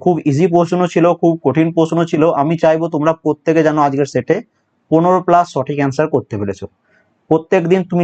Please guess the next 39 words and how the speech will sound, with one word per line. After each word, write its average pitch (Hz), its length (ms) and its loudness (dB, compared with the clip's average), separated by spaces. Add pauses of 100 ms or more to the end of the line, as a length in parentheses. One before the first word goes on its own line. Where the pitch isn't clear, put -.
নিজে 147 220 2
থেকে 170 120 0 (100)
টার্গেট 147 320 0
রাখবে, 139 220 -2 (100)
এবং 160 100 2 (100)
এগুলো 160 260 2
যেহেতু 170 260 0
আমি 175 100 -2 (100)
পিডিএফ 165 360 2
Telegram-এ 160 460 0
দিয়ে 160 180 4
দিচ্ছি, 139 220 -2 (140)
সেখান 147 240 0
থেকে 156 180 0
তুমি 160 120 0 (100)
নিজে 139 200 2
থেকে 156 120 2 (100)
ঘরে 139 200 0
প্র্যাকটিস 127 340 -4
করবে। 117 240 -2
কুড়িটা 175 380 2
কোশ্চেন 170 380 0
আছে, 196 140 0 (440)
দশ 160 280 2 (120)
মিনিটে 165 240 0 (120)
সলভ 147 240 0
করার 147 220 0
চেষ্টা 117 280 -8
করবে। 95 200 -8 (600)
দশ 170 180 2
মিনিটের 170 280 0
জায়গায় 170 280 2
তুমি 160 220 -2
কোনোদিন 156 220 2 (160)
আট 156 180 0
মিনিটও 156 300 0
সলভ 147 220 0
করে 151 160 0
দিতে 143 160 0